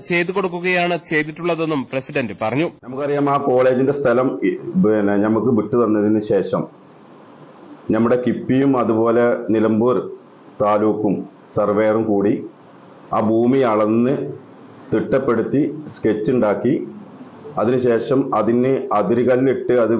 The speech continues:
Speaker 2: മഞ്ഞ പെയിന്റ് അടിച്ച് ഓരോ കല്ലിനും നമ്പർ ഇട്ട് ചെയ്തതല്ലാതെ പിന്നൊരു സർവേയോ അല്ലെങ്കിൽ പിന്നെ ഒരു കുറ്റിയടിക്കലോ അവിടെ നടന്നിട്ടില്ല. നമുക്കറിയാം, ഒരു പിന്നെ വ്യക്തി സ്ഥലം വാങ്ങുന്ന മാതിരിയല്ല. ഒരു വ്യക്തി സ്ഥലം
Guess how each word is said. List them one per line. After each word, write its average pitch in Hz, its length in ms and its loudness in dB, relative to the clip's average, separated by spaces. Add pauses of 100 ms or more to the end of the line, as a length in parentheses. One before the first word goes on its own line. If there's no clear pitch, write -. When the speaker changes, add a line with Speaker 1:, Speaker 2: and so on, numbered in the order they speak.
Speaker 2:
മഞ്ഞ 107 220 2 (100)
പെയിന്റ് 107 260 2
അടിച്ച് 101 280 -2 (140)
ഓരോ 110 160 2 (120)
കല്ലിനും 110 380 2
നമ്പർ 101 340 2
ഇട്ട് - 180 -2 (640)
ചെയ്തതല്ലാതെ 104 580 2 (240)
പിന്നൊരു 117 400 2
സർവേയോ 104 420 2 (720)
അല്ലെങ്കിൽ 113 320 2 (160)
പിന്നെ 113 300 2 (180)
ഒരു 110 160 2
കുറ്റിയടിക്കലോ 107 580 0
അവിടെ 101 220 2
നടന്നിട്ടില്ല. 95 500 0 (1080)
നമുക്കറിയാം, 147 500 2 (300)
ഒരു 143 180 2 (380)
പിന്നെ 120 260 2 (120)
വ്യക്തി 123 400 0 (280)
സ്ഥലം 120 260 2 (100)
വാങ്ങുന്ന 117 340 2 (100)
മാതിരിയല്ല. 98 480 2 (600)
ഒരു 123 140 2
വ്യക്തി 123 260 0
സ്ഥലം 127 220 2